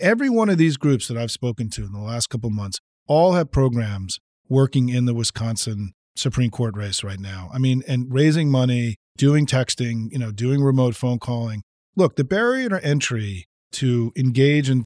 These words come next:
U S politics because of Zoom has been lowered dramatically. And it's brought huge numbers of people in, in ways that they can be listening to you or to me in their kitchen while they're making dinner.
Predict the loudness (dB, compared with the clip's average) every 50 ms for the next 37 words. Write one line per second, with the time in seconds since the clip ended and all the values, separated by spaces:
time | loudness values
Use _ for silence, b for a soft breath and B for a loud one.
0 | -2 -4 -4 -2 -2 -4 -4 -4 -4 -4 -4 -6 -6 -8 -8 -8 -8 -6 -4 -4
1 | -4 -4 -4 -4 -2 -2 -2 -2 -2 -4 -6 -6 -6 -4 -2 -2 -2 -2 -2 -2
2 | -2 -4 -6 -8 -8 -6 -6 -4 -4 -6 -6 -8 -10 -12 -12 -14 -14 -14 -10 -6
3 | -4 -4 -4 -4 -4 -2 0 2 2 2 0 -4 _ -10 -2 0 2 4 4 4
4 | 2 2 0 0 0 0 0 -2 -4 -6 -6 -8 -8 -6 -6 -6 -6 -4 -4 -6
5 | -6 -6 -8 -10 B B B B B B B _ 2 2 4 4 4 4 4 2
6 | 0 -2 -2 0 0 2 2 2 2 2 2 4 2 2 0 0 -2 -2 -2 -2
7 | 0 0 2 4 4 4 4 4 4 2 0 -2 -2 -2 0 2 2 2 2 2
8 | 2 0 0 0 -2 -2 -2 -2 -2 -4 -2 0 0 0 2 2 2 2 2 2
9 | 2 2 2 2 2 2 2 4 4 4 2 2 0